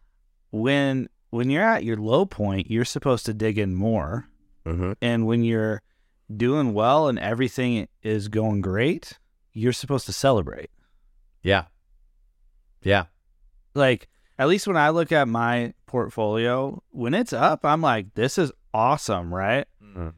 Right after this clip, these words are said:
Speaker 1: And when it's down, I have a few moments where I'm like, "Oh, crap, this is, I'm losing so much money." I have those moments, but then I remind myself, I'm like, "No, this is when I'm supposed to dig in."
Speaker 2: Right.
Speaker 1: And then when I dig in, I'm so thankful because I just end up in such a better spot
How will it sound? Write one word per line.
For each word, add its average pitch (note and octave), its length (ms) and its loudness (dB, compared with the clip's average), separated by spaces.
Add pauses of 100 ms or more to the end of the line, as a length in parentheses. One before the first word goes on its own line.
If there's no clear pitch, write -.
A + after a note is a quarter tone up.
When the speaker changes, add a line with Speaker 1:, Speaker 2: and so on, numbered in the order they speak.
(340)
Speaker 1:
And A#2+ 180 2
when C#3 140 2
it's B2+ 220 -2
down, B2+ 560 2
I A#2 140 -2
have C#3+ 240 2
a B2 60 -4
few C3+ 180 0
moments B2 340 2
where A#2 80 2
I'm A2 60 0
like, G#2+ 220 -2
"Oh, F#2+ 320 -8
crap, E2 540 -10
this F2+ 200 -8
is, F#2+ 80 -4
I'm G2 120 -4
losing A2+ 300 0
so G#2+ 160 -2
much G2+ 240 -4
money." G2+ 220 -4
I - 40 -6
have D3 180 2
those A2+ 200 -2
moments, B2+ 360 0
but A2+ 120 -4
then B2 100 2
I A#2+ 40 4
remind A#2 300 2
myself, A2 260 0
I'm F#2+ 60 -6
like, G2+ 180 -2
"No, G#2 200 0
this G2 120 -4
is C#3 100 -2
when C3+ 120 0
I'm G#2 80 -2
supposed - 300 -4
to F2+ 60 -6
dig F2 240 -6
in." F#2+ 400 -4
Speaker 2:
Right. E2 260 -2 (260)
Speaker 1:
And A2 140 0
then G#2+ 380 0
when G#2+ 240 -2
I G2 100 -2
dig G#2 300 -2
in, A2 360 0
I'm G2 220 -6
so A#2+ 320 0
thankful A#2+ 440 -2
because G2+ 320 -2
I G#2 100 0
just G#2 160 -4
end A2 160 0
up G#2+ 120 0
in G2+ 100 -4
such - 340 -2
a A2+ 80 0
better F2+ 280 -4
spot A2+ 460 -2